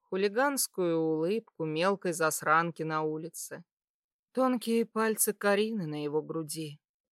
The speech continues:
не отталкивающие, изучающие. Глаза её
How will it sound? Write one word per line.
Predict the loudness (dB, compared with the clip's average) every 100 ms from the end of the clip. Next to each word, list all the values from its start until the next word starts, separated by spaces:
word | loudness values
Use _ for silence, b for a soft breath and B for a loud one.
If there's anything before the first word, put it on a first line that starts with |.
| _
не | -2 4
отталкивающие, | 4 2 0 0 0 -4 -10 -8 -8 -10 -12 -20 _ _
изучающие. | -10 -8 -6 -4 -4 -6 -8 -8 -10 -14 -20 _ _ _ _ _ _
Глаза | 0 2 2 2 0
её | 0 -4 -10